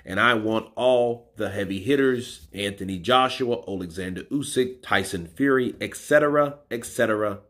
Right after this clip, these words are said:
et cetera. And let me counterpunch. Um, I think Danny Dubois should get his ball rolling. I think he, you know, Jarrell Miller is a first step for, on his way back. I think he needs to, uh, stay c-, consistent.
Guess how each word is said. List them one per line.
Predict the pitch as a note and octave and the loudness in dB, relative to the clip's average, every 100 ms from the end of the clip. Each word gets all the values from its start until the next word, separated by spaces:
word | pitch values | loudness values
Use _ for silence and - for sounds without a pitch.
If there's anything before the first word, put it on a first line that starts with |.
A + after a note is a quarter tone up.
| - | -14
et | G2+ - | -12 -10
cetera. | - E2+ - - _ _ - - - - - - | -8 -8 -8 -14 _ _ -20 -20 -20 -20 -20 -10
And | D3 F#3+ | 0 4
let | G#3+ | 4
me | F#3+ | 4
counterpunch. | E3 C#3+ G2 G2 F#2 - - | 4 4 2 -6 -12 -14 -6
Um, | A#2+ A#2+ G#2+ F#2+ E2 _ _ _ _ _ _ _ _ _ _ _ _ _ _ - - - - | 0 2 2 -2 -10 _ _ _ _ _ _ _ _ _ _ _ _ _ _ -20 -18 -12 0
I | C3 | 4
think | F3+ D3+ | 4 4
Danny | D3 C3 | 4 4
Dubois | A2+ G2 A2 A2+ | 2 2 4 2
should | A2 G#2 | 0 -4
get | G2 | -2
his | G#2 F#2+ | -2 -2
ball | F#2+ A2 G#2 | 0 2 2
rolling. | G#2 G#2 G#2+ | 0 -2 -2
I | F#2+ | -4
think | - G#2+ | -4 -6
he, | G2+ G#2+ G#2 G2 | -4 -6 -6 -8
you | G2 | -6
know, | G#2 G2 F#2+ | -6 -4 -6
Jarrell | E2 F#2+ A2 B2 A#2 | -4 2 6 6 6
Miller | A2+ A2 | 4 2
is | G2+ | 0
a | F#2+ | -2
first | F#2+ - - B2 A2+ - | -6 -10 0 2 2 0
step | - A2+ A2 - | 0 0 0 -10
for, | G2 - | -16 -10
on | G#2+ | -8
his | G#2 F2+ | -8 -6
way | G2 G2 | -4 -4
back. | F#2 G#2+ G#2 - - _ _ _ _ _ | -2 -2 -2 -6 -20 _ _ _ _ _
I | - G2 | -8 -6
think | - A2+ G2+ | 0 0 0
he | A2+ G#2+ | -4 -2
needs | G#2 G2+ F2+ - | 0 -2 -4 -6
to, | A#2 G2+ F#2 F2 - | -2 0 -2 -4 -10
uh, | E2+ E2+ D#2+ B1+ - | -10 -8 -8 -10 -12
stay | - - G#2 F#2+ | -6 0 0 -2
c-, | - _ | -14 _
consistent. | - G2+ - B2 - D3+ F3+ | -10 -8 0 0 0 -2 -2